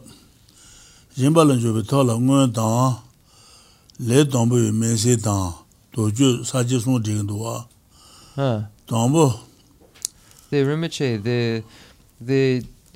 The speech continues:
Speaker 2: Jinbi Ngo Jayan Sheba Ewa Je.
Speaker 1: Zero.
Speaker 2: Then a
Speaker 1: Zero.
Speaker 2: Shunju Sumba. Shunju the, the long
Speaker 1: 다 ngo
Speaker 2: Sumba.
Speaker 1: 나로 말해봐대.
Speaker 2: Then a Jepa Gare.
Speaker 1: ngo 나로 zero.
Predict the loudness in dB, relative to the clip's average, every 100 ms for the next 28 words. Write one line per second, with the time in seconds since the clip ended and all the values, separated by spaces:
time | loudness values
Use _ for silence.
0 | -18 -10 0 0 2 2 2 2 2 4
1 | 2 2 -4 -4 -2 0 0 -2 0 0
2 | 2 0 0 0 2 0 0 -2 -2 0
3 | 2 2 2 2 -2 -4 -6 -4 0 2
4 | 4 2 4 4 4 4 4 2 2 0
5 | -6 -14 -10 -4 0 2 4 4 2 -4
6 | _ _ _ _ -20 -20 _ _ _ -4
7 | 0 2 2 2 2 0 2 0 -2 -14
8 | -2 0 2 2 2 2 -2 -6 0 2
9 | 4 6 6 6 4 4 2 0 -2 -4
10 | -4 -6 -8 -12 _ -12 0 2 4 2
11 | 2 2 4 4 4 4 4 2 2 2
12 | 2 0 -2 0 0 0 -4